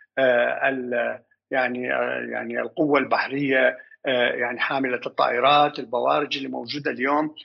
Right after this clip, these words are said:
بالقرب من السواحل اللبنانية. وأيضا، آه، آه، هناك العديد من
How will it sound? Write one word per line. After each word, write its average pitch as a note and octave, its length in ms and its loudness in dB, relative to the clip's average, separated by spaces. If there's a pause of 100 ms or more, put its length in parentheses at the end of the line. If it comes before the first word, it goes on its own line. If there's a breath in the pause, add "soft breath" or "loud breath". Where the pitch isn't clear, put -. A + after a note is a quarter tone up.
(160)
بالقرب D#3+ 440 2
من C3 160 -4
السواحل D3+ 560 0
اللبنانية. D3 920 -2 (300 loud breath)
وأيضا، D3 920 0
آه، C3 300 -6 (360)
آه، B2+ 400 -4
هناك C#3 340 -2
العديد C3+ 640 -4
من D#3 280 0